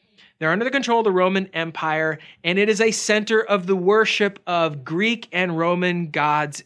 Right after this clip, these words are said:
and goddesses. It's all over the place. In fact, Smyrna was a host to several temples to Greek and Roman gods and goddesses.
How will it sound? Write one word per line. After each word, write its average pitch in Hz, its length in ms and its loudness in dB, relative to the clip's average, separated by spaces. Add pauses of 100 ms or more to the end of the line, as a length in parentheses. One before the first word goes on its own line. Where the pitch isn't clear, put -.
and 147 180 -10
goddesses. 135 600 -4
It's - 120 -20
all 170 300 0
over 156 160 -2
the 139 60 -6
place. 139 320 -8
In 135 80 -12
fact, - 240 -8
Smyrna 160 560 -4 (360)
was 135 460 -4
a 131 100 -14
host - 680 0
to 170 380 -2 (140)
several 196 720 0
temples 135 720 -8
to 143 180 -8
Greek 151 460 -8
and 147 160 -12
Roman 135 280 -10
gods 120 360 -14 (400)
and 143 100 -12
goddesses. 160 640 -4